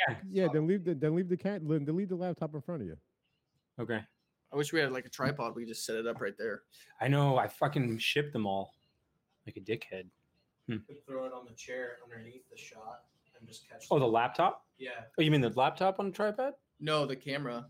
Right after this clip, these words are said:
Speaker 1: Oh, yeah.
Speaker 3: 'Cause I'll just keep looking at that stupid fucking laptop.
Speaker 1: Oh, like, if it was right here?
Speaker 3: Yeah.
Speaker 1: Yeah, 'cause then we could just look right down at the, all right. Well,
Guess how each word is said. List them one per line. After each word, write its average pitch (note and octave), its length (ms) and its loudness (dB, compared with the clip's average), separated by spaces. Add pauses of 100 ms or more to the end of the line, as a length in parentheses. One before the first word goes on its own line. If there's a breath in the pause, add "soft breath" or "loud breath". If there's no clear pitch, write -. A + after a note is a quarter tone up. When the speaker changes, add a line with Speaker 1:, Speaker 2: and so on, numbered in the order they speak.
(100)
Speaker 1:
Oh, A#2 120 0
yeah. G#2 280 -2
Speaker 3:
'Cause C#3+ 100 -6
I'll C#3 80 -2
just D3 160 -10
keep C3 140 -6
looking B2+ 200 -6
at B2 100 -8
that A#2 120 -6
stupid - 280 -8
fucking G#2+ 220 -14
laptop. A2+ 380 -8 (1700 loud breath)
Speaker 1:
Oh, C3+ 260 6
like, B2 180 2
if C#3 100 2
it D#3+ 60 8
was C#3 140 6
right A2 380 4
here? C3+ 420 4 (140)
Speaker 3:
Yeah. C#3+ 340 -2 (520)
Speaker 1:
Yeah, A#2 120 -14 (280)
'cause - 80 -20
then C3 60 -6
we B2 100 -4
could A#2+ 80 -8
just A2+ 160 -10
look B2 140 -4
right A2 320 -4
down G#2+ 220 -4
at G#2 140 -8
the, G2 200 -8 (2500)
all C#3+ 100 4
right. B2 220 2 (800 loud breath)
Well, A2+ 340 0